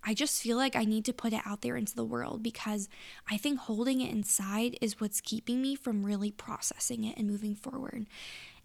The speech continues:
And my friend just said, "Yeah, yeah, do it. That's a great idea. Why not?" And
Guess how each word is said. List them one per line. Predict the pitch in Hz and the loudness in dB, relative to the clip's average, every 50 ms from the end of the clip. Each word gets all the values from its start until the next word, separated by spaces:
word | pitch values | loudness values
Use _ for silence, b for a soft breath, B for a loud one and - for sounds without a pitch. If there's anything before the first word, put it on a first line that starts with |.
| B | B
And | - 233 233 226 226 240 | 8 8 10 10 10 8
my | 247 254 | 6 6
friend | 247 - 233 233 240 | 6 6 6 6 6
just | 240 247 226 - | 6 6 4 4
said, | - 226 220 214 214 202 - | 4 4 4 4 2 0 -2
"Yeah, | - 208 233 311 - - - _ _ _ _ _ _ _ | -2 0 0 0 -2 -4 -10 _ _ _ _ _ _ _
yeah, | - 208 240 294 240 196 | -2 2 2 2 2 4
do | 214 233 285 311 | 4 6 6 6
it. | - - - | 4 2 0
That's | - 226 220 - 285 | -2 0 2 4 4
a | 262 | 4
great | - - 214 254 254 262 294 | 4 4 4 4 6 6 6
idea. | 285 247 202 226 240 262 247 - | 4 4 2 2 2 2 2 2
Why | 214 202 202 226 240 | 0 0 0 0 0
not?" | 214 214 240 247 - - 330 B B B B B B B B B B B B B B _ _ _ _ | 0 0 0 -2 -6 -8 -12 B B B B B B B B B B B B B B _ _ _ _
And | 240 226 226 220 220 214 - | 6 6 8 6 6 4 2